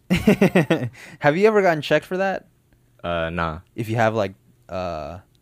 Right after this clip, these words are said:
Speaker 2: Like a, um, speech impediment?
Speaker 1: Yeah.
Speaker 2: Nah, I just chalked it up to growing up in different environments.
Speaker 1: Yeah, it's definitely, I think, um, I think it has a lot to do with that. You know, people that, um, just grew up around, uh, around different languages and stuff.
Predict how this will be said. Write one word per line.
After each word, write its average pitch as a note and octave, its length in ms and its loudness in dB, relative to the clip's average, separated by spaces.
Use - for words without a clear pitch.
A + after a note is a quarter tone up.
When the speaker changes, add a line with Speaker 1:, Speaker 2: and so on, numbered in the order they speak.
Speaker 2:
Like F#2+ 180 -4
a, E2+ 180 -4
um, D2+ 640 -10
speech - 280 -8
impediment? A2 400 -2
Speaker 1:
Yeah. D#2 380 -8
Speaker 2:
Nah, F2 460 -2
I G2 80 -4
just G#2+ 140 -2
chalked - 240 0
it F#2 80 0
up F2+ 160 0
to E2 140 -6
growing E2 280 -6
up D#2 120 -8
in D#2+ 60 -10
different D#2+ 220 -10
environments. D#2+ 580 -10
Speaker 1:
Yeah, B2+ 160 4
it's B2+ 120 2
definitely, D3+ 380 2
I A#2 140 2
think, B2 300 -2
um, F2+ 380 -4
I G#2+ 100 -2
think A#2+ 180 -2
it A2 40 0
has G#2+ 180 0
a G2 40 -4
lot F#2+ 180 -2
to - 100 -14
do F2 120 -8
with D#2+ 100 -10
that. D#2 260 -10
You C3 80 -4
know, B2 120 0
people G#2 420 -4
that, E2+ 280 -8
um, E2 440 -14
just - 280 -12
grew G2 160 -4
up F#2 80 -6
around, F2 300 -8
uh, - 120 -14
around F2+ 300 -8
different F2 260 -12
languages F#2+ 440 -8
and G2 140 -10
stuff. F#2+ 400 -10